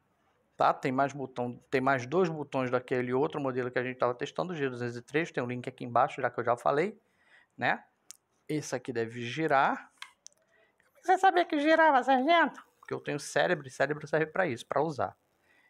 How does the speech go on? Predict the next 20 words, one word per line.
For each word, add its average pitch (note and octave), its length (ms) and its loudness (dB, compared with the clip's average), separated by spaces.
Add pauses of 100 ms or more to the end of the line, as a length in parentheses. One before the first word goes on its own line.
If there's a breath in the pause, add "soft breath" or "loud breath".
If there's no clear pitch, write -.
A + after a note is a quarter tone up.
(120)
E C3+ 80 2
aqui C#3+ 160 -2
está G#3 280 2
ele, A#2 240 2
ó. - 60 -6 (1500)
Tá? C#3 300 0
Aqui D#3 260 -2
devia D3+ 400 0
vir C#3 300 -4
o E3+ 140 -8
conector - 720 -4
do - 120 -8
U - 40 -2
S - 240 -6
B. D3 240 -10 (800)
Ah, - 120 2
é A#3+ 80 -2
magnético. A3+ 680 -2 (1080)
Hum, E3+ 260 -10
entendi. E3 480 -10